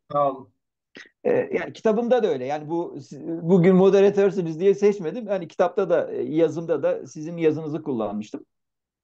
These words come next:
Speaker 2: E, e, tabii Alex'i, e, bu görüşe pek, yani, ka-, o, i-, o, e, do-, doğru bulmuyor bu görüşü. Bu görüşe karşı çıkıyor. Yani oradan bir iki tane şey aktarmak istiyorum. Yine sizin yazınızdan.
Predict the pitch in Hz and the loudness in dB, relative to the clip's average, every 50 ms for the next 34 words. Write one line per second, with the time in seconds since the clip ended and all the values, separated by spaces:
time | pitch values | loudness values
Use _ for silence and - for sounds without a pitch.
0 | _ _ _ _ _ _ _ - - - - _ _ _ _ _ _ _ _ - | _ _ _ _ _ _ _ -20 -20 -20 -20 _ _ _ _ _ _ _ _ 2
1 | 196 196 175 - - - _ _ _ - 165 165 151 - 147 - 269 311 285 240 | 4 4 2 0 -2 -8 _ _ _ -2 0 0 0 0 0 0 0 0 0 0
2 | - 190 233 269 311 311 311 - - 302 311 320 294 226 - - _ _ _ _ | 0 0 0 0 0 -2 -6 -8 -8 -8 -8 -8 -8 -10 -12 -14 _ _ _ _
3 | _ _ _ 170 170 - - - - 175 - 185 185 170 190 202 226 220 277 277 | _ _ _ -14 -10 -8 -6 -6 -4 -2 0 0 0 0 2 4 4 6 6 6
4 | 233 214 226 240 247 220 - 294 277 220 254 269 262 262 - - - _ _ _ | 6 6 6 6 4 2 2 0 0 0 2 0 0 -2 -6 -16 -20 _ _ _
5 | _ _ - - - 135 - 180 - - - - - - - - - - _ _ | _ _ -4 -2 -2 -2 -2 -4 -6 -6 -8 -10 -8 -8 -8 -8 -10 -12 _ _
6 | _ - - 165 - - _ _ - - - - 175 175 - - - 214 208 214 | _ -10 -8 -8 -8 -10 _ _ -6 -4 0 0 0 0 0 2 2 2 2 2
7 | 165 170 170 175 180 185 190 180 175 170 170 165 143 131 143 147 185 165 160 180 | 0 -4 -6 -6 -4 -2 -2 -2 -2 -4 -4 -6 -6 -8 -6 -6 -6 -4 -2 -2
8 | 202 220 254 294 233 247 220 190 170 151 139 131 127 117 127 127 127 127 277 277 | -2 -2 -2 -4 -8 -10 -12 -12 -12 -12 -10 -10 -8 -8 -8 -8 -8 -8 -6 -6
9 | 269 240 220 214 - 240 254 247 247 190 202 180 208 196 - 180 - - 135 196 | 0 2 2 2 4 2 0 2 2 0 0 -2 -4 -8 -12 -12 -10 -8 -6 -6
10 | - 220 190 - 165 240 202 214 202 202 208 202 - 196 175 175 160 160 151 147 | -6 -6 -2 0 0 2 2 0 0 0 -2 -2 -4 -4 -4 -4 -2 -2 -4 -4
11 | - 175 160 143 139 127 - 131 127 123 120 110 - _ - 117 139 208 - - | -2 -2 0 0 -2 -2 -4 -6 -6 -6 -8 -12 -14 _ -10 -6 -6 -6 -8 -8
12 | - _ _ _ _ _ _ _ _ _ _ - 196 190 170 131 - 170 196 185 | -14 _ _ _ _ _ _ _ _ _ _ 2 2 2 2 -2 -2 -2 0 2
13 | 165 143 123 120 117 110 107 - 226 240 - - | 2 2 2 0 -4 -6 -6 -6 -8 -8 -10 -10